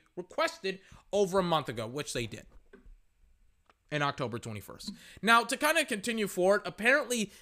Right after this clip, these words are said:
they also, like, asked the girl that had settled out of court or had the one point six million dollars to, like, destroy evidence. I don't know how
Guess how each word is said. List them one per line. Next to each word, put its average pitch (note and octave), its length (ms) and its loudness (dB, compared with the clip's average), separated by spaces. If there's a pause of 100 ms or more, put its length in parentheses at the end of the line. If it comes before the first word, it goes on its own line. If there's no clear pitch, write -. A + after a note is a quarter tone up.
they F#3+ 180 4
also, G3 480 2
like, F#3 380 2
asked F#3 520 4 (320)
the C#3+ 260 -2
girl E3+ 360 4
that F3 160 2
had B2+ 260 0 (440)
settled F3 420 4
out E3 160 6
of C3 120 -4
court D#3+ 280 2
or B2 220 2
had D3 240 0
the C#3 60 -2
one C#3+ 200 -4
point D3+ 220 -6
six D#3+ 200 -4
million D3 260 -4
dollars D3+ 360 -2 (240)
to, G#3 80 -4
like, G#3+ 200 2
destroy C4 480 -2 (100)
evidence. D3 720 -4 (380)
I D#4 60 0
don't F#4 200 -2
know C#4+ 200 4
how G#3+ 460 4